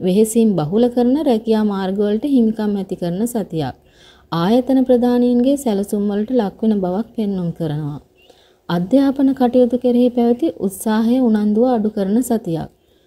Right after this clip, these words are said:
විශේෂ පාඨමාලාවක් හැදෑරීමට පුළුවන් කාලයක්. ශ්‍රමයත්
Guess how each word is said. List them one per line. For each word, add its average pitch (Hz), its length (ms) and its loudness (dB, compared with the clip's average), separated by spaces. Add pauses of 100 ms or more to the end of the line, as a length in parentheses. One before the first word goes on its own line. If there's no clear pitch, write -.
(160)
විශේෂ 185 420 0
පාඨමාලාවක් 208 840 -2
හැදෑරීමට 208 640 0 (600)
පුළුවන් 196 320 0
කාලයක්. 180 480 -2 (220)
ශ්‍රමයත් 185 540 -4